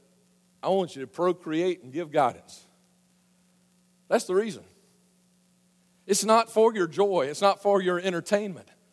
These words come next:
It's not for you to use to manipulate somebody. That's not what sex is for. Sex is for procreation and guidance. That's what, uh, uh, that's what it's all about. Why did God want you to have children?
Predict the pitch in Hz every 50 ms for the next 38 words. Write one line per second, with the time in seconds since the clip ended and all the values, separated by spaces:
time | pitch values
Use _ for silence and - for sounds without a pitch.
0 | _ _ _ _ _ _ _ - 180 175 - 208 220 233 226 196 202 202 226 226
1 | 214 208 190 202 220 226 214 202 - - 190 170 175 180 185 202 214 208 202 185
2 | 170 156 156 151 - - 185 170 170 156 151 131 123 113 107 - _ _ _ _
3 | _ _ _ _ _ _ _ _ _ - 208 233 226 - 233 196 185 208 - -
4 | 214 202 196 - 170 - 220 214 170 - - - - - - - - - 156 -
5 | 151 143 - 175 196 202 - 175 170 180 185 185 185 - 190 180 160 160 147 123
6 | 113 - - - - - _ _ _ _ _ _ _ _ _ _ _ _ _ _
7 | _ _ _ _ - - 220 - 233 214 202 - _ - 160 156 - - 165 185
8 | 175 156 170 202 208 - 247 220 214 - 214 214 202 196 190 208 202 - - -
9 | - _ _ _ _ _ _ _ _ _ _ _ _ _ _ _ _ _ _ -
10 | 165 180 190 202 202 180 147 160 160 151 147 143 143 131 - - _ _ _ _
11 | _ _ _ _ _ _ - 135 151 147 131 - 147 139 147 135 135 - - 151
12 | 135 117 98 92